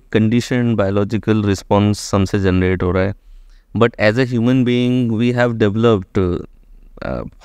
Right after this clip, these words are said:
higher states of consciousness, so then we can observe it as well। But, uh,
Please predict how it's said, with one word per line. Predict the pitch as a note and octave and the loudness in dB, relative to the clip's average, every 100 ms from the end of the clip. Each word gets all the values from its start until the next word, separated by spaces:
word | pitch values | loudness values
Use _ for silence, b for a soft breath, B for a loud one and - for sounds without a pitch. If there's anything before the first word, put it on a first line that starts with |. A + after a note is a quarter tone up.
| G2 | 0
higher | G2 A2+ A2 - | 4 4 2 0
states | G#2+ G2+ G#2+ | 0 2 -2
of | G2 | -2
consciousness, | G2 G#2 A2 - F#2+ F#2 - _ _ - | 0 0 0 -2 -2 -2 -6 _ _ -20
so | - G#2+ G2+ | -2 0 2
then | F#2+ G#2 A2+ | 0 0 0
we | G#2+ G2 | 0 0
can | G#2+ G#2+ - | 0 0 0
observe | G#2 G#2 G2+ A#2 A2+ G#2+ | 0 0 2 4 4 2
it | G2 | 2
as | F#2 - | -2 0
well। | F#2 F#2+ - - - - - - | -2 -2 -8 -20 -20 -20 -20 0
But, | B2 B2+ - | 2 2 0
uh, | C3 A#2+ | 0 2